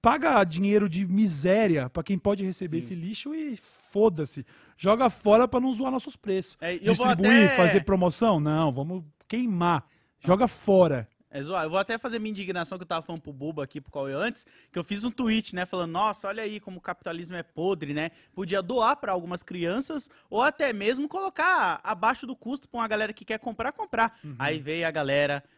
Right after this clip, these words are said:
Speaker 2: a esquerda radical, não sei, nossa, eu fiquei muito puto. Que teve os comentários do tipo, "Nossa, Lodi, mas você não sabia que eles fazem isso com comida também?"
Speaker 1: Uhum,
Speaker 2: Sim, eu
Speaker 1: sabemos,
Speaker 2: sabia.
Speaker 1: sabemos. Eu tô indignado com isso
Speaker 2: Opa.
Speaker 1: agora.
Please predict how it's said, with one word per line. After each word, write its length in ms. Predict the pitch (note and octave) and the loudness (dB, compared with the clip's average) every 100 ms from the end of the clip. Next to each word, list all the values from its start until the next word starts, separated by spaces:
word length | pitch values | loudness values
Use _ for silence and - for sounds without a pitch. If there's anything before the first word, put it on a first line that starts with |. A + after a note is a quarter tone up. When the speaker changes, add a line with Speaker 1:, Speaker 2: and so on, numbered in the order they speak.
| _ _ | _ _
Speaker 2:
a 100 | - | -16
esquerda 1120 | D3 - F#3+ A#3 B3 A#3 A3+ A3 G#3 F#3 D#3 C3+ C3 | -16 -4 2 4 6 4 6 6 6 4 2 -2 -6
radical, 640 | D#3+ - - G3+ A3 G#3 | -6 -6 2 6 6 4
não 120 | G#3 | -4
sei, 140 | G#3 - | -12 -10
nossa, 320 | A#3 A3 - | -8 -8 -12
eu 40 | |
fiquei 180 | G#3 A3+ | -14 -14
muito 240 | G3 G3 - | -12 -14 -14
puto. 180 | C#3 - _ _ _ | -18 -18 _ _ _
Que 180 | G3 | -10
teve 240 | F#3+ A3 A3 | 0 2 2
os 120 | A3 | -2
comentários 400 | G#3+ G3+ G3 F#3 F3+ | -4 -2 0 2 0
do 40 | |
tipo, 280 | - - E3 - _ _ | -6 -8 -10 -10 _ _
"Nossa, 300 | F#3 B3+ C4+ | 0 0 0
Lodi, 180 | G3 D#3 | -6 -6
mas 120 | E3+ | -8
você 160 | E3+ A3+ | -8 -10
não 60 | |
sabia 260 | A3 G#3 G#3+ | -8 -8 -8
que 80 | G#3+ | -10
eles 120 | F#3 | -6
fazem 260 | F#3 F3 F3 | -4 -4 -6
isso 140 | - | -12
com 120 | - | -16
comida 400 | E3 C#3 D3+ F3 | -12 -8 -8 -8
também?" 520 | D#3+ C3 B2+ F#3 G#3 _ _ | -6 -6 -2 -2 -4 _ _
Speaker 1:
Uhum, 120 | D#3 C#3+ | -12 -10
Speaker 2:
Sim, 240 | C#3 B2+ | -6 -6
eu 60 | A#2 | -2
Speaker 1:
sabemos, 580 | E3+ E3 D#3+ G3 F3+ | 0 2 2 0 -2
Speaker 2:
sabia. 200 | C#3 G3 | -2 0
Speaker 1:
sabemos. 260 | G3+ F#3 - | 0 -2 -4
Eu 60 | E3+ | 0
tô 80 | |
indignado 440 | A#3 C4+ B3+ C#4 D4+ | 2 4 4 6 6
com 80 | D4+ | 6
isso 140 | D4 | 6
Speaker 2:
Opa. 40 | E4+ | 6
Speaker 1:
agora. 380 | C4+ B3+ F3 | 10 10 8